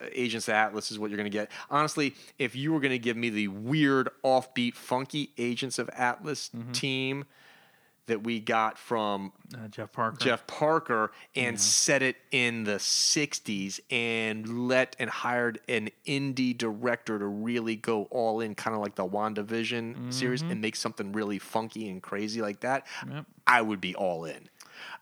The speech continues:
Speaker 1: I
Speaker 2: Oh,
Speaker 1: would be
Speaker 2: yeah.
Speaker 1: all in, and I think you would get
Speaker 2: <laughs>
Speaker 1: something pretty s-,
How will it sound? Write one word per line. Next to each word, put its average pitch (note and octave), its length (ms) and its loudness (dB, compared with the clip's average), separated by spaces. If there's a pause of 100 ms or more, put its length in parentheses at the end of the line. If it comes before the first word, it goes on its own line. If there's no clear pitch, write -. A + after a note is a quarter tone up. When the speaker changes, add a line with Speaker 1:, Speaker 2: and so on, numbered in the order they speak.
Speaker 1:
I D#3 180 12
Speaker 2:
Oh, - 40 10
Speaker 1:
would D#3 180 6
be D3 80 6
Speaker 2:
yeah. A2+ 120 2 (140)
Speaker 1:
all C3+ 640 6
in, B2+ 280 6
and G#2 100 4
I A2 80 6
think - 280 0
you C3+ 80 2
would A#2+ 140 2
get A#2 140 0
Speaker 2:
<laughs> - 80 2
Speaker 1:
something G#2+ 220 -2
pretty A2+ 240 -2
s-, - 80 -6